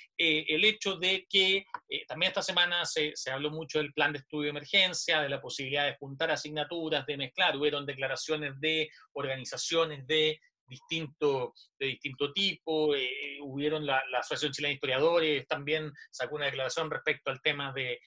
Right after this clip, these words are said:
de los peligros de pérdida de historia, de la importancia de los distintos conocimientos,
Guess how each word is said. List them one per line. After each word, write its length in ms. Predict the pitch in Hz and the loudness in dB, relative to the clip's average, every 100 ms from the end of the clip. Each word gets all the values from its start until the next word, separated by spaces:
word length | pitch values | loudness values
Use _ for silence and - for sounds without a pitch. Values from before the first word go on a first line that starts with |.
| _ - | _ -10
de 80 | 131 | -6
los 140 | 120 | -4
peligros 420 | 135 131 139 139 | -4 -2 0 0
de 100 | 131 135 | 0 -2
pérdida 260 | 127 120 | -2 -2
de 60 | 123 | -2
historia, 500 | - 190 180 170 147 | -2 2 4 4 2
de 60 | |
la 60 | 131 | 0
importancia 500 | 113 131 - 131 127 | -6 -8 -4 -6 -6
de 80 | 120 | -10
los 20 | |
distintos 300 | 101 127 123 | -12 -14 -10
conocimientos, 840 | 123 120 - 139 196 190 165 196 | -8 -8 -8 0 2 2 -2 -4